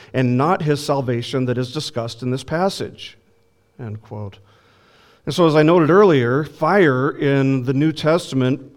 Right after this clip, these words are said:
it represents God's judgment. And if this doesn't represent, uh, somebody being cast into hell, well, the question is, what does it represent?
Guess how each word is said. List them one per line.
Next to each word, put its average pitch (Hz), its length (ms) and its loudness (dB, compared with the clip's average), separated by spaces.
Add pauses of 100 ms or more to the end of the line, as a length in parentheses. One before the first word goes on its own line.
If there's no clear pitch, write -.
(500)
it 147 120 0
represents 175 580 2
God's 160 380 -2
judgment. 120 580 -2
And 131 120 -2
if 127 100 -4
this 208 220 0
doesn't 180 300 2
represent, 147 680 -2 (320)
uh, 120 320 -4
somebody 160 600 0
being 143 560 0
cast 156 480 -4
into 139 440 -2
hell, 127 380 0
well, 135 200 -8
the 135 200 -10
question 147 320 -4
is, 127 180 -2
what 113 560 -4
does 139 380 -4
it 131 180 -6
represent? 131 540 -6